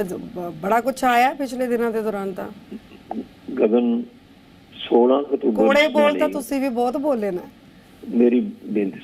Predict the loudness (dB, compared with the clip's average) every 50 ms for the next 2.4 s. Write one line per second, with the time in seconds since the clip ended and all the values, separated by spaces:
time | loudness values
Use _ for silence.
0 | -14 -12 -10 -10 -8 -8 -8 -6 -2 2 2 2 2 0 -4 -2 0 0 0 0
1 | 2 2 2 2 2 2 0 0 -2 0 0 0 0 -2 -2 -4 -6 -10 -18 -20
2 | -20 -18 -14 -12 -12 -12 -12